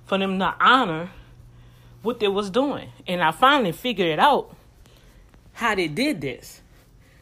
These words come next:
And it didn't matter if you had money left in your account or whatever. Eleven fifty-nine, July thirty-first, they, um, what they call it? Um, they locked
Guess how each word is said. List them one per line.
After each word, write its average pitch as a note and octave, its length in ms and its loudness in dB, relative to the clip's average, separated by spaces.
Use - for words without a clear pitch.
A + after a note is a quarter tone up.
And F3 180 0
it A#3 80 2
didn't G3+ 240 4
matter G3+ 260 2
if D#3+ 120 0
you B3 160 0
had F#3 500 -2
money G#3 300 -2
left G#3+ 320 -4
in G3 100 -4
your F3+ 160 -2
account G#3+ 320 -6
or F3+ 100 -4
whatever. F#3+ 420 -2
Eleven A3+ 360 0
fifty-nine, B3 840 0
July A3 520 0
thirty-first, B3+ 640 -2
they, G#3 420 4
um, E3 400 -2
what G#3 140 -4
they A3+ 80 -2
call A#3 280 -4
it? A#3 160 -10
Um, D3+ 600 -6
they A#3 260 8
locked G#3 520 0